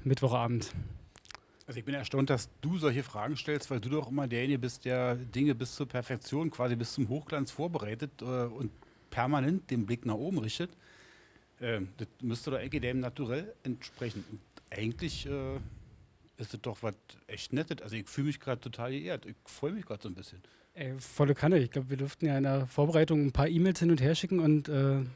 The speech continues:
Speaker 1: die Knie haben lauter geschlottert, sozusagen, als die Tastatur geklippert hat. Ähm, aber es hat nicht zuletzt mit unserem Gast zu tun, dass wir jetzt auf einmal hier sitzen und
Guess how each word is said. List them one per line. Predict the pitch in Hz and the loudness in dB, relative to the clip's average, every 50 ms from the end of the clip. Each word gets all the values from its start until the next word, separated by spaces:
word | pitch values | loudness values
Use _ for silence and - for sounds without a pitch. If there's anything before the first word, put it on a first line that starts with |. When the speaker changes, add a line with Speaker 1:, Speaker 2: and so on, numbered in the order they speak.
| - | -10
Speaker 1:
die | - 139 151 160 156 143 147 - | -12 -10 -10 -10 -8 -6 -6 -2
Knie | - - 151 170 170 | 2 6 8 10 10
haben | 165 170 170 156 | 10 10 10 10
lauter | 135 131 135 160 185 170 | 10 10 10 10 10 10
geschlottert, | 165 - - - - _ - - - - 139 143 - 175 151 | 8 8 4 -2 -8 _ -10 -8 -2 2 4 4 6 4 4
sozusagen, | - 156 143 151 156 151 | 4 2 4 4 4 4
als | 147 143 | 2 0
die | - 147 | 0 2
Tastatur | - 143 - - 139 156 180 202 | 2 2 2 2 4 4 4 4
geklippert | 196 - - 180 - - 185 | 4 2 0 0 2 2 2
hat. | 170 180 190 - - - - - - - - - - - - - - - | 2 0 0 -2 -10 -18 -18 -18 -18 -18 -16 -16 -18 -18 -20 -16 -4 2
Ähm, | 143 127 127 127 131 135 135 139 135 127 123 - - - | 4 6 6 6 6 6 6 6 4 2 -2 -6 -2 4
aber | 151 139 143 | 8 8 10
es | - - | 10 8
hat | 170 175 | 6 6
nicht | 190 180 | 4 4
zuletzt | - 170 156 175 - - | 6 8 8 8 8 8
mit | 175 | 6
unserem | 165 156 151 139 | 8 8 8 6
Gast | 143 165 - - | 6 6 6 4
zu | - 214 | 4 2
tun, | - - 147 | 4 6 6
dass | 139 135 - - | 6 6 6 4
wir | 143 | 4
jetzt | 135 - | 4 4
auf | 135 127 | 4 4
einmal | 135 131 135 | 4 6 6
hier | 120 110 160 208 | 6 6 6 6
sitzen | 190 160 147 - - 160 160 165 | 6 6 4 4 4 4 4 4
und | 160 139 135 135 - - | 4 4 4 2 2 -2